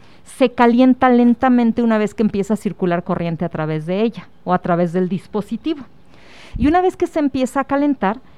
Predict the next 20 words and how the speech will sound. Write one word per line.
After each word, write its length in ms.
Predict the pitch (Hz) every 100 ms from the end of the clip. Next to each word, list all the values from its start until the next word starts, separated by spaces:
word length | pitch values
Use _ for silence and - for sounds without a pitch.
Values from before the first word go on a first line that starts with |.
| -
empieza 540 | 240 226 262 277 302
a 60 | 294
cambiar 520 | 285 254 240 226 208 196
de 160 | 185
aislador 580 | 190 185 202 196 277 403 - - - -
a 80 | 190
conductor. 580 | 226 208 220 - 302 - - - - - - - - - -
Y 120 | 247 254
entonces 520 | 247 254 277 302 277
en 140 | 262
ese, 440 | 262 262 320 302 -
en 140 | 233
ese 240 | 233 - 302
transcurso 600 | 330 247 226 247 226 269
del 140 | 262
tiempo, 320 | - 254 208 220
mientras 380 | 196 180 190
empieza 340 | 180 180 208 262
a 40 |
alcanzar, 420 | 247 202 - 214